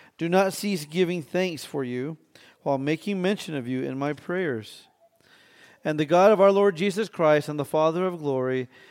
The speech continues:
may give to you the spirit of wisdom and of revelation and the full knowledge of him, so that you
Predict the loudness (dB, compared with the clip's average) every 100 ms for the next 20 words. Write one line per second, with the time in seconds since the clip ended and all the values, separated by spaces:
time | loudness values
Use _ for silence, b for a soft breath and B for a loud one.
0 | B _ -4 -2 2 2 2 -6 -2 -2
1 | -2 -6 -6 -4 -2 -2 -2 0 0 -2
2 | -6 -6 -6 -4 -4 -2 -2 -2 -2 -8
3 | -6 -8 -8 -8 -6 -4 -4 -4 -8 -6
4 | -10 -10 -14 b b b -12 -4 -4 -2
5 | -2 0 0 -4